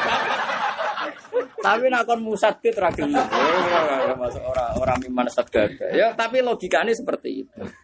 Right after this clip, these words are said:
Mulane aku darani Imam Asy'ari wong alim tenan, telung puluh enam tahun. Wong pinter. Wong pinter ngaji telung puluh enam tahun. Dadi diterangno tenan mbek gurune.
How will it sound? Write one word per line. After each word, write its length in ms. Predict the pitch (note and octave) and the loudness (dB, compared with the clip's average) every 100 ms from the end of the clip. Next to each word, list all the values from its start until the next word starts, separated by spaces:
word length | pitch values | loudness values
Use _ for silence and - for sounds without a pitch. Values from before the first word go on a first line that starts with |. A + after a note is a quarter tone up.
| _ _ _ - | _ _ _ -8
Mulane 240 | G#3+ B3+ C4+ | 0 2 2
aku 80 | G#3 | 0
darani 320 | G#3 G3+ A3 | 0 0 -2
Imam 160 | A#3+ | -2
Asy'ari 320 | A#3 A#3 C4+ C4+ | 0 0 0 2
wong 160 | A3+ | 0
alim 320 | G#3+ G#3+ G#3+ | 0 -2 -4
tenan, 320 | - - B3 C#4 | -6 -4 0 4
telung 240 | A3+ A#3+ | 4 2
puluh 160 | A#3+ A#3 | 0 0
enam 240 | A#3 A#3 | 0 -2
tahun. 240 | G#3+ G#3 - - | -2 -2 -8 2
Wong 140 | G3+ A3+ | 2 4
pinter. 300 | A3+ - - - - - - _ _ - _ _ - - - - _ - | 4 4 2 -2 -16 -20 -20 _ _ -20 _ _ -20 -16 -16 -18 _ -2
Wong 160 | E3 F3+ | 0 2
pinter 340 | F3+ C#3 A#3 G#3+ | 2 2 2 0
ngaji 280 | E3 D#3 A3+ A#3+ | -2 -4 -4 0
telung 240 | G#3+ G#3+ | 2 2
puluh 160 | G#3 G3+ | 0 0
enam 240 | - - | -2 -4
tahun. 240 | - - - | -6 -10 -4
Dadi 200 | G#3+ A3+ C4+ | 0 2 0
diterangno 480 | - B3 B3 B3 | 0 0 2 0
tenan 400 | B3+ C#4+ D#4 C#4 | 0 0 0 2
mbek 80 | C4 | 0
gurune. 380 | - A#2+ A2+ | -4 -10 -10